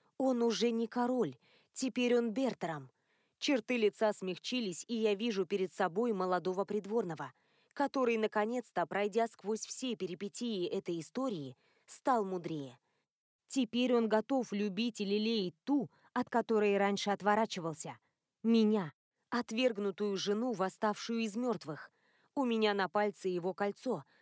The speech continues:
а в руках его ребёнок, тяжёленькая, тёплая и нежная малышка.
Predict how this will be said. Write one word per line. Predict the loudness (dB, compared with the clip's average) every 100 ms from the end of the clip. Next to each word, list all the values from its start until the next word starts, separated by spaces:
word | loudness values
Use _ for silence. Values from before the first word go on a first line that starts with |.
| _
а | -4 -2
в | 0
руках | -2 0 -4 -2
его | -6 -2
ребёнок, | -2 0 0 -2 -2 -12 _ _ _ _
тяжёленькая, | -2 0 2 4 4 2 0 0 0
тёплая | 0 0 0 0 2 2
и | 0 -2
нежная | 0 0 0 0 0
малышка. | 2 0 -2 -6 -10